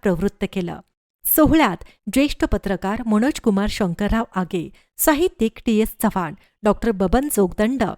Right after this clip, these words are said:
नगरसेवक नितीन वाघमारे लातूर आणि सामाजिक कार्यकर्ते रवी शिंदे यांना देखील गौरवण्यात आलं.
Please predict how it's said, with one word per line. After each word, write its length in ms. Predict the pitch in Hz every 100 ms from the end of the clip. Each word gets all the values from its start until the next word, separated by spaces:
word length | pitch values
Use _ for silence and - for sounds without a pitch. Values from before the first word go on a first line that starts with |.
| _ _
नगरसेवक 680 | 247 269 311 349 294 277 302
नितीन 320 | 220 196 214
वाघमारे 560 | 214 185 175 190 196 240
लातूर 400 | 190 175 247 175 - _ _
आणि 400 | 247 294 285 202 262
सामाजिक 560 | - 233 233 254 330 -
कार्यकर्ते 580 | 185 190 190 190 254 254
रवी 220 | 202 190
शिंदे 440 | 262 247 214 185 - - _ -
यांना 320 | 262 262 330
देखील 380 | 311 - - 247 214
गौरवण्यात 520 | 180 180 180 202 196
आलं. 240 | 170 156